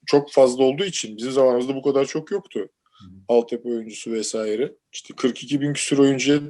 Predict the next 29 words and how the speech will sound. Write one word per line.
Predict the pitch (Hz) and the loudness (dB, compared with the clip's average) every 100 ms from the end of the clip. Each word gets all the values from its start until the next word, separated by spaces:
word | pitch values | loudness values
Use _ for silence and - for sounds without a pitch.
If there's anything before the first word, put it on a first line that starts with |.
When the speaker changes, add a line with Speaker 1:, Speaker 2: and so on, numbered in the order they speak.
| - - | -16 0
Speaker 1:
bir, | 127 127 - 117 113 | 2 4 4 2 2
e, | |
tarama | - 117 135 | 4 4 6
yapıldı | 143 120 104 101 | 2 0 -4 -4
U | 104 - | -2 -2
on | 107 | -2
dört | 104 - | -4 -4
için. | - 175 - _ | -10 -12 -12 _
Çok | - 120 - | -4 -4 -2
kişi | - 123 | 2 2
öyle | 117 131 127 123 | 4 4 4 2
bir | 123 123 120 120 - - | 0 2 0 -2 -8 -8
şey | - 117 | 0 4
yapıldı, | 123 123 131 131 135 | 4 2 -6 -8 -4
gözlemlendi. | 123 120 113 127 127 127 127 151 185 - - | 2 2 4 2 0 -2 -6 -6 -10 -12 -10
Speaker 2:
Ben | 107 113 | -8 -4
kadroya | 143 143 160 156 | -4 -2 -2 -2
baktım, | 151 117 | -4 -4
hani | 139 131 | -4 -4
Gaziantep'ten, | 110 113 113 131 131 135 135 - 123 123 | 0 0 0 -2 -2 -4 -6 -4 -6 -4
Ankara'dan, | 120 113 127 120 120 120 110 | -6 -6 -4 -2 -2 -4 -4
büyük | 110 107 | -6 -4
kolejden | 117 113 113 117 | -2 -2 -4 -6
vesaire | 117 - 117 120 | -6 -6 -4 -2
oyuncular | 117 107 120 | -2 -2 -2
gelmiş. | 120 123 131 - - | -2 -2 -2 -6 -10
Yani | 101 | -10
sadece | 98 110 110 110 113 | -6 -4 -4 -4 -4
atıyorum | - 113 | -4 -6